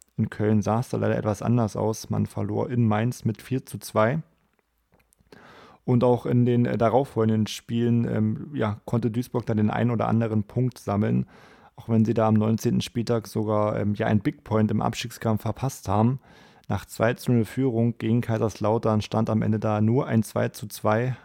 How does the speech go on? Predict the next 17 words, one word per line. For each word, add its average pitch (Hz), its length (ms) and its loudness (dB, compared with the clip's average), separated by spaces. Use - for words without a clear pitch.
also 104 220 -8
nur 110 160 -2
ein 110 80 -4
Unentschieden. 117 680 -2
Und, 110 360 2
ähm, 107 280 0
bei 107 140 -2
Köln 113 400 2
scheint 110 260 0
der 113 60 4
Trainerwechsel 110 600 -2
da 104 140 -2
gar 107 160 -4
keine 104 280 -2
Früchte 110 400 -8
zu - 160 -8
bringen, 104 380 -2